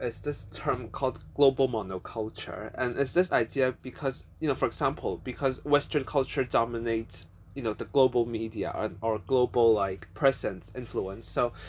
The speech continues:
um, essentially, their value systems has sort of been imposed as, like, the universal value system. We sort of have to, you know, believe that, as you've said, um, eating beef is normal, but if you don't eat beef like, you know, some Hindus do,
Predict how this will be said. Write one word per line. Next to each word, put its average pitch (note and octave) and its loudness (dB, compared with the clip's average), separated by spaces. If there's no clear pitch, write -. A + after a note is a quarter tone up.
um, D#3 6
essentially, F#3+ 2
their D3 4
value C#3+ 6
systems C#3+ -4
has A#2+ -2
sort C3+ -4
of A#2+ -4
been A2+ -2
imposed A#2+ -2
as, - -4
like, A#2 0
the G#2+ -4
universal C3 4
value A2 2
system. G#2 -8
We G#2+ -12
sort D3+ 4
of B2+ 6
have B2 -2
to, B2+ 0
you D#3 0
know, C3+ 6
believe C3+ 2
that, C3+ 2
as - -4
you've A2 -2
said, B2+ 0
um, A2+ 2
eating D3+ 0
beef C#3+ -2
is - -10
normal, C3+ 4
but C#3+ 2
if B2 -2
you B2 -6
don't C#3 0
eat B2 -8
beef A#2+ -4
like, A2+ -4
you B2+ -10
know, G#2 -6
some - 0
Hindus A#2 -4
do, G#2+ 2